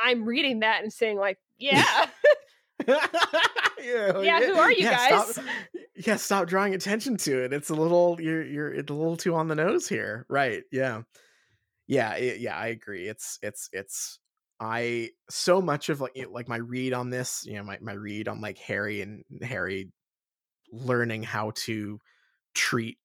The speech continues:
Speaker 2: friends and, a-, a-, and, and what have you, like, that is my most generous read possible, right? Like, like, frankly, I'm with, I'm, I'm honestly starting to agree with a lot of the, like,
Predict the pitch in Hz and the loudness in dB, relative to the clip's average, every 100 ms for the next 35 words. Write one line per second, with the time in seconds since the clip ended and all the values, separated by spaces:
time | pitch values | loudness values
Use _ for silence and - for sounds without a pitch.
0 | _ _ _ _ - - 107 107 117 117 | _ _ _ _ -10 -4 -2 -2 -4 -6
1 | 120 123 120 123 120 127 127 123 127 127 | -4 -6 -4 -6 -4 -6 -4 -4 -4 -6
2 | 123 123 131 123 127 131 127 120 113 _ | -4 -2 -2 -2 0 -2 0 -2 -4 _
3 | _ _ 147 139 151 147 139 151 131 127 | _ _ 0 2 4 2 -2 -4 -2 -2
4 | 127 131 143 147 - - - 131 135 143 | -2 -2 2 2 0 -8 -6 -2 -2 -2
5 | 139 135 127 123 123 117 117 113 127 _ | -4 -6 -8 -6 -4 -4 -6 -6 -12 _
6 | _ _ _ _ _ _ - 123 98 - | _ _ _ _ _ _ -4 -4 -4 -8
7 | 98 95 92 170 175 _ 127 107 110 - | -8 -10 -6 -6 -8 _ -4 -2 -2 -6
8 | _ _ - 131 117 131 - _ 120 113 | _ _ -4 -2 -2 -4 -16 _ -4 -4
9 | - - - 196 233 - 143 135 - - | -6 -20 -2 2 2 0 -2 -2 -6 -20
10 | - 151 160 156 127 110 - 151 165 135 | -2 0 2 2 0 -10 -4 -4 -2 -4
11 | 143 143 190 - 156 - 127 135 131 127 | -2 -2 -2 -2 -4 -2 -2 -2 -2 -4
12 | 110 110 123 135 117 113 113 113 107 110 | -4 -4 -2 -2 -2 -4 -4 -4 -8 -8
13 | 107 | -10